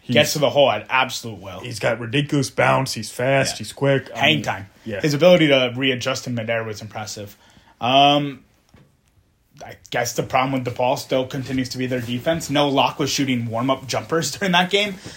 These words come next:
Speaker 2: wide open. I mean, not to take away from Noah Locke. Love Noah Locke, but he dropped thirty points, and, I mean, he, nobody was n-,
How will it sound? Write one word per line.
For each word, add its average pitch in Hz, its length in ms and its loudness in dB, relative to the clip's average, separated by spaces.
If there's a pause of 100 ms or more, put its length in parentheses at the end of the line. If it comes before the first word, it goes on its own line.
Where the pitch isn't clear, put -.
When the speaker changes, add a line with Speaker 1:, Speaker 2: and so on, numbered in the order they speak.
(160)
Speaker 2:
wide 139 320 6
open. 160 600 2
I 131 80 -2
mean, 113 160 -2
not 127 220 2
to 131 80 -10
take 131 180 -4
away 127 100 2
from 123 140 -8
Noah 117 160 -2
Locke. 139 340 2
Love 151 240 4
Noah 117 180 -2
Locke, 131 300 -2
but 98 180 -10 (360)
he 143 100 -4
dropped 127 200 2
thirty 131 380 -2
points, 131 380 -2
and, 101 360 -8 (920)
I 123 60 -10
mean, 98 280 -14 (100)
he, 120 320 -14
nobody 131 580 -2
was 120 300 -2
n-, 117 200 -6